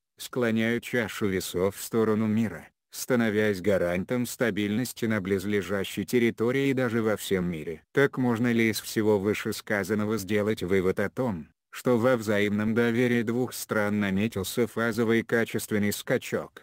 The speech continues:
Может ли проведение Россией и Китаем совместных военных учений увеличить их шанс в борьбе с разнообразными угрозами?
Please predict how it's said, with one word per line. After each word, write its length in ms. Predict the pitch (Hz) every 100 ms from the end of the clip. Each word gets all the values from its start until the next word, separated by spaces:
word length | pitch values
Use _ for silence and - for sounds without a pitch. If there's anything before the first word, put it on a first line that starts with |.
| _ -
Может 480 | 110 156 151 156
ли 140 | 143 139
проведение 640 | 131 120 113 107 104 101
Россией 560 | 101 95 - 101 113 113
и 20 |
Китаем 560 | 113 107 127 131 143 143
совместных 760 | 135 107 104 104 104 110 98
военных 540 | 107 104 101 98 98 123
учений 520 | - 117 107 113 -
увеличить 720 | 117 101 92 90 92 - 113
их 160 | 107 -
шанс 380 | - 113 104 110
в 100 | 95
борьбе 420 | 101 98 104 107
с 120 | -
разнообразными 1000 | 104 101 101 98 92 101 101 87 98 104
угрозами? 760 | 107 98 107 117 104 101 147